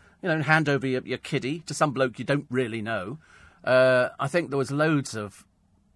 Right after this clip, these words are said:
stuff out there. I bet it's not licensed, half of these flags and everything else that people are wearing. I was watching somebody selling balloons the other day, and, uh,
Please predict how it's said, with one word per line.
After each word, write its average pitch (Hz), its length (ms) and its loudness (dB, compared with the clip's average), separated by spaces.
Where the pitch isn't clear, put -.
stuff - 420 -4
out 127 200 -2
there. 90 140 -10
I 107 40 -8
bet 196 120 -6
it's 160 100 -8
not 80 160 -4
licensed, 107 640 -4
half 95 200 -6
of 87 60 -16
these 92 160 -12
flags 90 480 -10
and 92 100 -12
everything 90 200 -16
else 82 180 -14
that 80 120 -16
people 85 280 -14
are 82 40 -14
wearing. 82 400 -16
I - 40 -8
was 330 80 -4
watching 196 240 -2
somebody 175 200 -2
selling 160 320 0
balloons 185 500 -2
the 120 100 -6
other 98 140 -8
day, 92 340 -12
and, 143 360 -2
uh, 147 220 2